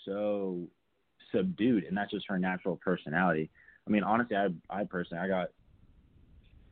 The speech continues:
I only got pretty drunk once or twice, but, I mean,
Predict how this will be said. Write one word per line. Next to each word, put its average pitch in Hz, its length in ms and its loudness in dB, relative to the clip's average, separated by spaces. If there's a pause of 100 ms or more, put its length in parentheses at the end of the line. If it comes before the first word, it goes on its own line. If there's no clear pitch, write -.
I 180 60 2
only 240 140 4
got 147 160 2 (420)
pretty 131 160 -2
drunk 101 340 -2
once 101 220 -4
or 95 80 0
twice, 95 440 2 (120)
but, 92 180 2
I 92 60 -4
mean, 95 380 -2